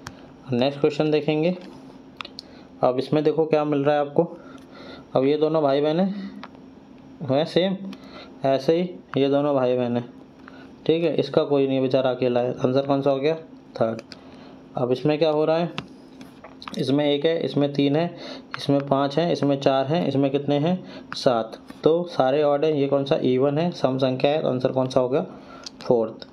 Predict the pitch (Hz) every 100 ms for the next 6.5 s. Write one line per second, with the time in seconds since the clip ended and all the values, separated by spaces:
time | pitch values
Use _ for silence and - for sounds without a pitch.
0 | - - - 127 120 135 143 151 147 156
1 | 151 160 165 175 143 151 147 147 165 -
2 | - - - - - - - - - 135
3 | 139 151 160 139 156 156 - 156 160 160
4 | 151 - 135 151 156 147 147 147 143 160
5 | 139 139 151 143 143 143 143 147 156 156
6 | 143 143 139 156